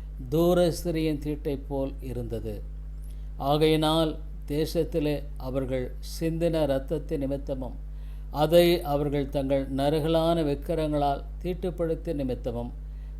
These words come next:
நான் என் உக்கிரத்தை அவர்கள் மேல் ஊற்றி அவர்களை பிரஜாதிகளுக்குள்ளே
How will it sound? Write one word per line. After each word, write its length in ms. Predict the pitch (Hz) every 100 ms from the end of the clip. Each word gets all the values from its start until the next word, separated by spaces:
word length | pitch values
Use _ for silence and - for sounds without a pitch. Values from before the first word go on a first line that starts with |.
| -
நான் 400 | 127 143 147 151
என் 180 | 143 143
உக்கிரத்தை 680 | 143 160 151 151 147 143 -
அவர்கள் 420 | - 123 131 127
மேல் 220 | 123 127 123
ஊற்றி 460 | 131 - 147 147 - - - - - - - -
அவர்களை 500 | 143 170 170 170 165
பிரஜாதிகளுக்குள்ளே 1300 | 160 151 147 156 170 185 180 175 170 165 156 151